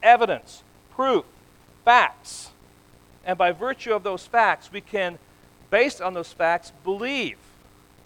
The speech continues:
And what is it that we can believe? That Jesus Christ is the Son of God. Um, sorry, he is the Christ, the Son of God, and that by believing you may have life in his name. So get this, the ultimate goal that John has for us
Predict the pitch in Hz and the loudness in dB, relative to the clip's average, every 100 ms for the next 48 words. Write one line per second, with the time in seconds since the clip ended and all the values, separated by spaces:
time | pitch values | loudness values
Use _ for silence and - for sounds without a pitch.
0 | _ _ _ _ _ - 151 180 220 202 | _ _ _ _ _ -14 -4 0 -2 -4
1 | 185 185 196 190 165 175 185 202 160 120 | -16 -14 -14 -14 -12 -8 -8 -8 -12 -16
2 | - 151 127 127 - 131 127 131 - - | -14 -16 -16 -18 -10 -10 -10 -20 -20 -20
3 | 127 113 - 165 156 156 _ _ _ _ | -18 -18 -8 -4 -4 -6 _ _ _ _
4 | _ _ _ _ _ _ - _ 127 117 | _ _ _ _ _ _ -20 _ -20 -20
5 | 110 - 113 131 156 127 - 190 156 123 | -20 -12 -12 -10 -12 -12 -8 -2 -2 -2
6 | - - - 127 117 120 110 120 - 170 | -14 -20 -14 -14 -10 -8 -8 -10 -12 -6
7 | 220 202 147 131 143 135 131 127 151 131 | -4 -4 -4 -6 -4 -6 -8 -16 -14 -14
8 | 123 123 135 127 123 117 120 127 131 _ | -18 -18 -18 -18 -18 -12 -10 -10 -14 _
9 | 135 117 113 117 - 131 110 _ 113 - | -20 -20 -20 -20 -18 -18 -18 _ -20 -8
10 | 208 - 143 120 - - _ _ _ 156 | -8 -8 -10 -10 -12 -20 _ _ _ -16
11 | - 190 277 - 262 240 - 202 220 226 | -6 -2 -2 -4 -10 -10 -10 -6 -2 -2
12 | 190 147 143 139 - 190 185 160 175 180 | -2 -4 -6 -12 -10 -6 -4 -6 -8 -10
13 | 185 - 156 131 123 123 147 - - | -10 -16 -10 -8 -6 -4 -6 -10 -20